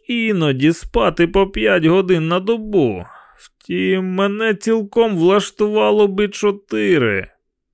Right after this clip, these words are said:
"І як довго це триває, містере Робертсе? Чи вам зручніше, щоб я називав вас Ральфом?" "Можна й Ральфом". "Чудово, у такому разі звіть мене Джо".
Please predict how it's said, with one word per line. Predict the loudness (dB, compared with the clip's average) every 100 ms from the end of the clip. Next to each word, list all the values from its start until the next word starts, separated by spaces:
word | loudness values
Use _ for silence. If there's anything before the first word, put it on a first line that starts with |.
| _ _ _ -4
"І | 0 4 2 2
як | 2 0 0
довго | 0 2 2
це | 0 -2
триває, | -2 0 2 2 2
містере | -2 -2 0 0
Робертсе? | 0 -2 -4 -4 -6 -6 -8 -14 _
Чи | -12 -4 -2
вам | 0 -2 0
зручніше, | -2 -2 -4 -4 -2 -2 -2
щоб | -2 -6 -4
я | -2 -2
називав | 0 0 2
вас | 2 0 -2
Ральфом?" | -2 -2 -2 -6 -8 -12 _ _ _ _
"Можна | -16 -10 -4 -2 -2 -2 -2
й | 0
Ральфом". | 2 2 0 -2 -6 -10 -12 -14 -20 _ _ _ _
"Чудово, | 0 2 4 4 4 4 4
у | 2
такому | 2 2 4
разі | 6 4 4 2
звіть | 2 -2 -2
мене | 0 0
Джо". | 0 0 0